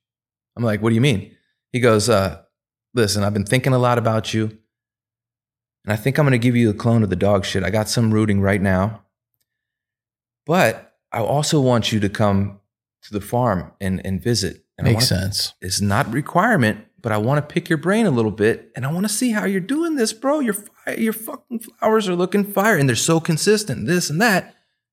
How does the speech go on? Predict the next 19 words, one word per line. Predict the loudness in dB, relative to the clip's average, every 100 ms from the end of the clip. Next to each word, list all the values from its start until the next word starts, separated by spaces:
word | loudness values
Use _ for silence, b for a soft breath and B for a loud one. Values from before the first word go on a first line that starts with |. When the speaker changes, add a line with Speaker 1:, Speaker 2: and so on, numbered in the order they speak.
| _
Speaker 1:
And | -2
he |
kinda | 0 2 4
wanted | 4 2 0
to |
pick | 0 -2 2
my | 2
brain. | 2 2
I | 2
felt | 2 2
honored | 2 2 2 0 -4 -16 _ 4
Speaker 2:
Mm-hmm. | 6 6
Speaker 1:
that | 4
he | 4
would | 2 2
say | 2 4
that. | 2 0 -6 _ _ _ _ _
And, | 0 2 4
uh, | 4 2 0